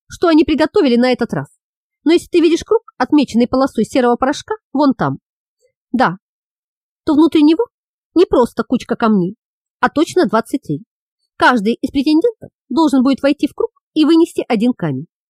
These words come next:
Двадцать шагов поперёк. Значит, каждому придётся пройти десять шагов с одной стороны, наклониться, взять камень и выйти с другой стороны. Или с той же. Или достать камень любым другим способом, исключая пики, жерди, стрелы, верёвки.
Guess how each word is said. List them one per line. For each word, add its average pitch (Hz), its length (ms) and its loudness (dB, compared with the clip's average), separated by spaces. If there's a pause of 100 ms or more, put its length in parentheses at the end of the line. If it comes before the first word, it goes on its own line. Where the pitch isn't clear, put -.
(400)
Двадцать 269 460 -2
шагов 294 260 -2 (200)
поперёк. 220 380 -2 (460)
Значит, 285 320 -2
каждому 269 500 -4
придётся 311 360 -2
пройти 294 340 -2
десять 247 300 -4
шагов 180 300 -6
с - 80 -10
одной 285 180 0
стороны, 156 480 -8
наклониться, 262 640 -2 (140)
взять 294 260 -4
камень 139 300 -8 (260)
и 311 100 0
выйти 302 260 0
с 311 40 0
другой 202 260 -2
стороны. 160 400 -6 (360)
Или 339 140 2
с - 100 -6
той 156 200 -4
же. - 160 -16 (520)
Или 311 180 0
достать 320 400 -2
камень 311 260 -2 (240)
любым 294 400 2
другим 226 280 -2
способом, 147 520 -10 (420)
исключая 294 520 0
пики, 226 380 -4
жерди, 214 360 -2
стрелы, 208 400 -2
верёвки. 160 300 -4